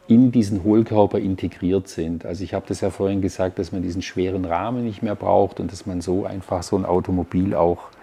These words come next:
gewichtsmäßig unglaublich reduzieren kann. Wenn man jetzt so davor steht und, ähm, die Nase des Autos mit dem Hinterteil vergleicht, dann ist es für mich immer so ein formaler Bruch.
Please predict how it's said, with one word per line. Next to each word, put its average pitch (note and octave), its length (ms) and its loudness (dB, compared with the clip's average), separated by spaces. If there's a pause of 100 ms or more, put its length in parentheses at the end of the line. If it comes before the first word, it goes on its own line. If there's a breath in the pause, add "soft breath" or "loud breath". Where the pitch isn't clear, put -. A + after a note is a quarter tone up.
(460 loud breath)
gewichtsmäßig F#2 920 0
unglaublich F2+ 680 -2
reduzieren F2+ 680 -2
kann. - 380 -12 (800 loud breath)
Wenn G2 160 2
man G#2+ 100 4
jetzt G#2 120 0
so A#2+ 60 2
davor G#2 440 2
steht B2+ 480 2
und, G#2 420 -2
ähm, G2 640 0 (240)
die G#2 80 4
Nase G#2 420 2
des A2+ 220 0
Autos G#2 480 0
mit G2 100 -2
dem F#2 140 0
Hinterteil F#2+ 680 2
vergleicht, F#2+ 840 2 (640 loud breath)
dann G2+ 420 4 (640)
ist A#2 100 8
es A#2 140 4
für - 100 2
mich B2 240 6
immer A2+ 160 6
so G#2+ 160 2
ein G#2 120 4
formaler F#2+ 640 2
Bruch. G2 520 2